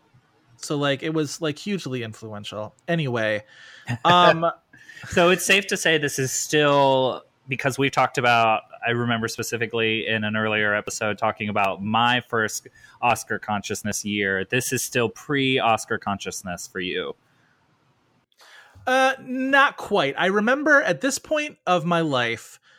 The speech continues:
Speaker 1: I would read about the Oscars without being able to, like, stay up to watch them. I remember the morning before, or the morning after the ninety-one Oscars and reading about, like, Silence of the Lambs sweeps the top categories and being like, "Ooh," and I hadn't seen Silence of the Lambs yet,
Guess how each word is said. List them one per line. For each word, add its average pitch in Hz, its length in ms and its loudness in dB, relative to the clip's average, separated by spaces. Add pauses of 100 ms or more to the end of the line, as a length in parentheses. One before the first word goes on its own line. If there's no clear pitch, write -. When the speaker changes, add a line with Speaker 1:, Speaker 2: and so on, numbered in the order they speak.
(460)
Speaker 1:
I 175 180 4
would 175 320 2 (120)
read 165 580 -4
about 156 520 0 (180)
the 147 140 0
Oscars 143 640 0
without 139 420 -2
being 143 180 -4
able 135 200 -4
to, 131 80 -6
like, 123 220 -4
stay 143 360 -4
up 123 180 -4
to - 120 -10
watch 117 340 -6
them. 117 140 -14
I 143 80 0
remember 175 420 0
the 147 140 -4
morning 147 480 -4
before, 135 680 -2 (640)
or 156 140 2
the 147 200 -2
morning 175 300 2
after 156 380 -2
the 143 80 -2
ninety-one 127 520 -2
Oscars 113 640 -6
and 135 180 -10
reading 127 280 -6
about, 120 180 -6
like, 123 180 -6
Silence 123 540 -8
of 165 60 -8
the 156 80 -2
Lambs 147 400 0
sweeps 147 400 -6
the - 80 -16
top 151 260 -6
categories 117 680 -8
and 120 100 -18
being 123 160 -16
like, 127 160 -10
"Ooh," 151 320 -2
and 120 80 -6
I 139 140 -2
hadn't 143 320 -6
seen 170 340 -4
Silence 127 300 -8
of 123 40 -12
the 120 60 -10
Lambs 120 280 -12
yet, 127 180 -8